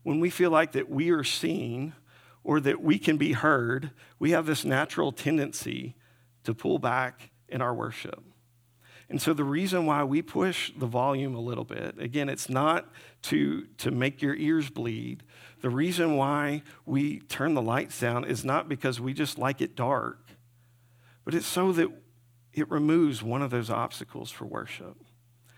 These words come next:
And so I, I've been telling the sound guys, like, We wanna push the sound. We wanna turn the lights down because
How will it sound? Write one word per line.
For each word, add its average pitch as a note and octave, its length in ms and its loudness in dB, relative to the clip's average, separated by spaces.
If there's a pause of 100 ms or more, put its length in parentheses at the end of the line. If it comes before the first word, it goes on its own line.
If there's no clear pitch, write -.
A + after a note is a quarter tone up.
(160)
And B2 100 -8
so B2 140 2
I, - 280 2
I've C3 100 -2
been D3+ 120 -2
telling D#3+ 300 2
the A#2+ 80 -2
sound C#3 260 0
guys, A2 240 -6
like, A2+ 140 -8
We B2+ 80 -4
wanna F3+ 260 -2
push - 460 -4 (240)
the B2 80 -6
sound. G#2+ 340 -6
We A2 80 -6
wanna E3+ 240 0
turn E3 240 -4
the C#3 100 -4
lights - 360 -4
down - 320 -16 (480)
because C3+ 260 -6